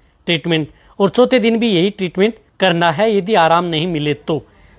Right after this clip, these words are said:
same to same यही डोज रखनी है, सिर्फ Levamisole और Doramectin इंजेक्शन की एक सिंगल ही डोज आप उस पशु को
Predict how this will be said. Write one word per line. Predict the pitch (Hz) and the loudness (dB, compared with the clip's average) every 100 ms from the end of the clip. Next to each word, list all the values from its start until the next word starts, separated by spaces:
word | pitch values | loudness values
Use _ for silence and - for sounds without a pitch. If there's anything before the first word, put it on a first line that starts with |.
| - | -4
same | 214 208 | 0 0
to | 226 214 | 0 0
same | 220 208 | 0 2
यही | 226 | 2
डोज | 196 220 202 | 2 2 0
रखनी | 208 214 226 | -4 -2 -2
है, | 262 - _ - | -4 -10 _ -8
सिर्फ | 262 220 | -6 -2
Levamisole | 185 190 196 202 220 220 247 240 240 _ | 0 2 2 2 0 0 -4 -4 -6 _
और | 220 226 175 | -4 -4 -4
Doramectin | 180 185 185 185 160 214 | 0 2 2 0 -4 -6
इंजेक्शन | 185 180 190 214 | -4 -6 -6 -8
की | 208 233 208 | -8 -4 -4
एक | - | -4
सिंगल | 175 170 190 | -6 -4 -4
ही | 202 233 - - - 160 | -4 -6 -8 -18 -14 -2
डोज | 190 214 208 - | 2 2 2 0
आप | 180 185 | 2 2
उस | 214 - | -4 -6
पशु | 170 156 196 | -6 -6 -6
को | 196 262 | -2 -2